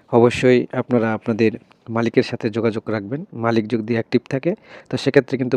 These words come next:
বর্তমানে আট দশ দিনের ভিতরেই ভিসা হয়ে যাচ্ছে এবং, এবং কি বারো দিনে আপনার চারটি নুলুস্তায় ভিসা ডেলিভারি আপডেটও পেয়েছি আমরা। তার আপডেটটি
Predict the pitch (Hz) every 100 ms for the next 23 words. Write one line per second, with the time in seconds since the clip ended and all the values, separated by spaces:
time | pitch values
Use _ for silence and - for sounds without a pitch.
0 | 117 110 131 123 120 117 107 127 120 120
1 | 113 104 117 113 - - 110 113 127 113
2 | 117 113 123 - 208 _ - 123 110 110
3 | - - - - 131 143 135 113 117 127
4 | 120 120 120 - _ - - 127 - 107
5 | - 135 - 123 123 - 113 101 - 117
6 | 98 117 110 107 113 113 113 - 113 -
7 | 117 107 175 123 117 110 117